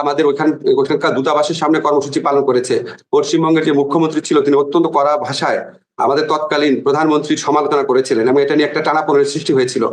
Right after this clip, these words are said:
এবং আমাদের এই ইলিশটা প্রধানত পশ্চিমবঙ্গের মানুষের জন্য যাচ্ছে, এগুলি কিন্তু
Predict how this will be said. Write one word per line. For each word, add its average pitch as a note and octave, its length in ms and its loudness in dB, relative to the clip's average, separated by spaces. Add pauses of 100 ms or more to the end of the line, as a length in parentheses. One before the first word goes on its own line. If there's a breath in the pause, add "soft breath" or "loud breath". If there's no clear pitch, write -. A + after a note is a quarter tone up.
(440 loud breath)
এবং D#3+ 120 0 (180)
আমাদের D3+ 320 2
এই D#3+ 140 0
ইলিশটা E3 260 0 (100)
প্রধানত E3 320 0 (120)
পশ্চিমবঙ্গের C#3+ 500 2
মানুষের B2+ 240 -2
জন্য C3+ 200 4
যাচ্ছে, - 260 -2
এগুলি F3 180 2
কিন্তু F#3 200 2